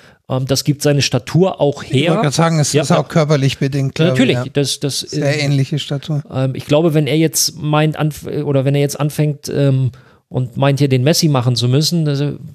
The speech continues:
Speaker 1: nein, so realistisch ist er schon selbst, dass er weiß, okay, pass auf, das ist mein Körper, das sind meine Stärken und die setze ich entsprechend ein. Ähm, und wir sollten vielleicht auch mal kurz weg vom F C Bayern. Wir waren bei Per Mertesacker, der auch sehr, sehr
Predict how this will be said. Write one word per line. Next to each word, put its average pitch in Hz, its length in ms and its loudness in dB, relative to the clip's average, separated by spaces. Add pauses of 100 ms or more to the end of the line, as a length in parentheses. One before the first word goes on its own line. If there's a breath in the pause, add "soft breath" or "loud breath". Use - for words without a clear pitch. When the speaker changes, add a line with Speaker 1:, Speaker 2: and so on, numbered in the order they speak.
(520)
Speaker 1:
nein, 113 240 -4
so 139 140 2
realistisch 156 520 2
ist 143 180 -2
er 147 100 4
schon 135 180 0
selbst, - 300 0
dass 135 100 -2
er 135 80 0
weiß, 135 160 0
okay, 139 180 -4
pass 123 200 -4
auf, - 160 -6
das 143 180 0
ist 127 140 -2
mein 120 120 2
Körper, 180 300 0
das 156 140 -2
sind 131 100 2
meine 120 200 2
Stärken 165 340 0
und 131 140 0
die 131 60 0
setze 127 260 0
ich 110 60 -2
entsprechend 117 500 -6
ein. 151 280 2 (920 loud breath)
Ähm, 131 500 2 (440)
und 143 380 -2
wir 135 300 -4
sollten 151 300 2
vielleicht 143 220 0
auch 123 80 -4
mal 127 120 2
kurz 127 320 0
weg 180 180 0
vom 156 300 -2
F - 120 -2
C - 140 0
Bayern. 175 420 2 (140)
Wir 135 160 -4
waren 143 160 2
bei 135 140 2
Per 135 180 0
Mertesacker, 165 680 0
der 156 580 0
auch 175 320 2
sehr, 170 500 0
sehr 156 240 0